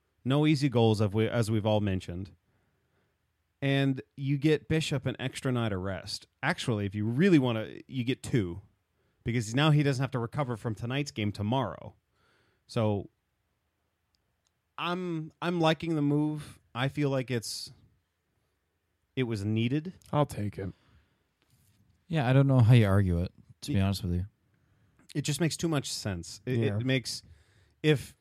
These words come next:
Speaker 1: if Vasi or if Bishop were not showing any labor in last game and you just kinda like, "Well, Bishop's hurt. We're gonna start Vasilevsky." Even that would have concerned me a little bit. Because him coming in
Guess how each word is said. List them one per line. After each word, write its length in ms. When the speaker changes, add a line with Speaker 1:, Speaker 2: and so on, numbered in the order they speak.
Speaker 1:
if 240
Vasi 760
or 180
if 140
Bishop 420
were 460
not 400
showing 640
any 180
labor 400
in 100
last 260
game 300
and 120
you 100
just 140
kinda 180
like, 180
"Well, 160
Bishop's 340
hurt. 240
We're 120
gonna 260
start 240
Vasilevsky." 600
Even 280
that 240
would 120
have 120
concerned 440
me 80
a 60
little 240
bit. 220
Because 420
him 240
coming 320
in 420